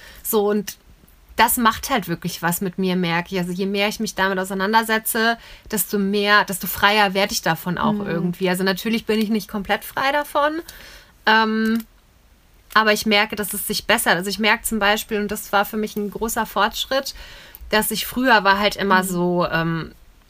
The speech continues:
Speaker 1: im Sommer, ne, so, „Gott, ich kann jetzt nicht ins Freibad, ich muss mir unbedingt noch die Beine rasieren, weil ich
Speaker 2: Mhm.
Speaker 1: hab's vorgestern das letzte Mal gemacht.“
Speaker 2: Mhm.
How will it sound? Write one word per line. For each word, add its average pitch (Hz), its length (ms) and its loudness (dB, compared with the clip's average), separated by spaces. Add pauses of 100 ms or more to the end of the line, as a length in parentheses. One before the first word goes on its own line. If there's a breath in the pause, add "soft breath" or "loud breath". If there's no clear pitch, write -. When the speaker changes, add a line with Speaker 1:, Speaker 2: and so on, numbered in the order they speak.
(920)
Speaker 1:
im 185 120 -4
Sommer, 180 440 0
ne, 185 200 0
so, 185 220 -4
„Gott, - 460 -4 (280 soft breath)
ich - 160 -2
kann 202 200 -2
jetzt 202 200 -2
nicht 202 140 2
ins 196 160 -2
Freibad, 190 380 2
ich - 100 -2
muss 196 140 -4
mir 233 180 -6
unbedingt 220 380 4
noch 190 120 -2
die 214 100 -4
Beine 185 320 2
rasieren, 185 380 0
weil 175 100 2
ich 202 80 0
Speaker 2:
Mhm. 202 60 -2
Speaker 1:
hab's 190 220 -2
vorgestern 208 600 4
das 180 120 -2
letzte 180 280 0
Mal 175 160 4
gemacht.“ 170 380 4
Speaker 2:
Mhm. 185 60 -10